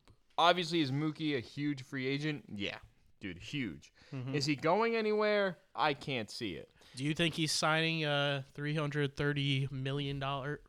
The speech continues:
Speaker 2: contract somewhere?
Speaker 1: I
Speaker 2: Do you think he's worth that?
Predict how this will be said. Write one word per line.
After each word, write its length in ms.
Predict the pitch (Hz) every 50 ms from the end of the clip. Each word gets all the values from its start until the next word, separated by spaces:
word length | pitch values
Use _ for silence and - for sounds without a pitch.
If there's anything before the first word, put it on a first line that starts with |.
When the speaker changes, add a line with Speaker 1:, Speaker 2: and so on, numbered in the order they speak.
| - - - _ _ _ _ _ _ _ - -
Speaker 2:
contract 680 | - - 135 139 139 - - 156 160 160 160 - - - - - - -
somewhere? 440 | - - 165 151 156 165 170 175 - - - - _ _ _ _ - - _ _ _ _ _ _ _ _ _ - - - - _ _ _ _ _ _ -
Speaker 1:
I 140 | - 170 196
Speaker 2:
Do 60 | 196
you 140 | 175 180 180
think 200 | - 185 175 165
he's 220 | - 170 156 135 -
worth 280 | 151 151 147 143 -
that? 220 | - 107 117 117